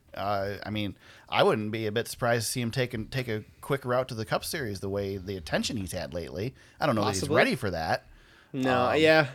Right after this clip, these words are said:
Speaker 1: but
Speaker 2: Yeah,
Speaker 1: it's, it's
Speaker 2: that's
Speaker 1: hard
Speaker 2: tough.
Speaker 1: to say, though, because, again, the Xfinity Series does so little to prepare you for the Cup Series anymore that,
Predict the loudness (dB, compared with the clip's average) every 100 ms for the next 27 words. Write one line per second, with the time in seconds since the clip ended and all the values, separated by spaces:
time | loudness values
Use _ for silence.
0 | -10 _ 2 4 6 4 2 4 4 4
1 | 2 2 4 2 2 0 -2 -2 -4 -8
2 | -20 -20 -8 -4 -2 -2 -2 -4 -2 -4
3 | -2 -2 -2 -6 0 0 2 0 -2 0
4 | 2 2 2 -2 -6 -4 -4 -4 -4 -6
5 | -4 -4 -6 -10 -8 -6 -4 -4 -2 -2
6 | -2